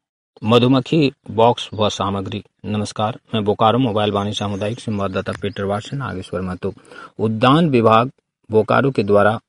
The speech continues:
उद्यान विकास योजना के तहत मधुमक्खी पालन को बढ़ावा देने के लिए वित्तीय वर्ष दो हज़ार चौबीस पच्चीस में पेटरवार प्रखंड के को पंचायत भवन में पाँच दिवसीय मधुमक्खी पालन प्रशिक्षण का समापन रविवार को किया गया।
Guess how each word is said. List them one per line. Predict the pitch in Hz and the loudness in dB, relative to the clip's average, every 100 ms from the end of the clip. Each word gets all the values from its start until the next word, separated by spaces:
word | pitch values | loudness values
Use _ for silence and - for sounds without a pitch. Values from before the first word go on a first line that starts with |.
| - | -12
उद्यान | 110 110 131 147 | -4 2 4 4
विकास | 123 113 113 120 - _ - | 2 2 0 0 -6 _ -8
योजना | 101 101 104 120 | 0 2 4 2
के | 123 95 | 2 -2
तहत | 107 107 110 | 0 -2 0
मधुमक्खी | 104 113 120 120 165 | 0 0 0 -2 -6
पालन | - 95 107 127 | 0 0 2 0
को | 113 | -2
बढ़ावा | 101 95 104 117 | -2 -2 0 -2
देने | 113 101 107 | 0 -2 -2
के | 107 | -4
लिए | 95 98 | -4 -4
वित्तीय | 101 131 135 113 | -4 -4 0 2
वर्ष | 110 120 104 | 4 2 -2
दो | 95 | -2
हज़ार | 104 101 - | 0 -2 -2
चौबीस | 113 113 147 | -2 -2 -2
पच्चीस | - 92 120 123 | -6 -6 -8 -4
में | 127 151 _ - - - | -4 -4 _ -20 -4 0
पेटरवार | 120 139 143 156 | 4 6 8 6
प्रखंड | - 127 - 123 | 4 0 0 -2
के | 123 | -2
को | 120 127 127 | -2 0 2
पंचायत | 117 107 104 107 107 | 0 0 0 0 0
भवन | 101 104 | -4 -2
में | 107 117 | -2 -4
पाँच | - 120 110 | -2 -2 -2
दिवसीय | 101 101 - 117 | -2 -2 -2 -2
मधुमक्खी | 123 127 113 92 107 | 2 2 0 -2 -4
पालन | - 104 101 104 | 2 2 2 -2
प्रशिक्षण | 104 - 101 - 90 | -6 -6 -10 -8 -8
का | 92 | -8
समापन | 110 123 92 92 113 131 - _ _ _ _ _ _ | -6 -4 -2 -4 -4 -6 -8 _ _ _ _ _ _
रविवार | 110 131 139 139 123 | 4 6 8 8 8
को | 113 113 | 6 0
किया | 117 107 | 4 4
गया। | 107 104 | 4 2